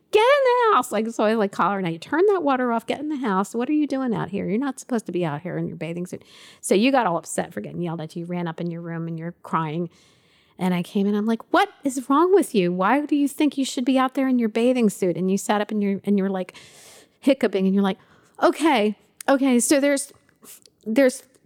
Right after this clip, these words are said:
three categories of why you would wear a bathing suit. And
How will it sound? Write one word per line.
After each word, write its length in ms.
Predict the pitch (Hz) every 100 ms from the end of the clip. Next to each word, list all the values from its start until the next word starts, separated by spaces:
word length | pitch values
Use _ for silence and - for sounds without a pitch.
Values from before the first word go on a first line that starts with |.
| -
three 260 | 269 381
categories 800 | - 427 392 370 339 330 294 269 -
of 260 | 262 254 - - _ _ - -
why 260 | 220 269 285
you 200 | 320 320
would 140 | 302
wear 180 | 285 311
a 40 |
bathing 380 | 285 330 339 311
suit. 340 | 277 311 196 - - - - - -
And 440 | 277 285 285 277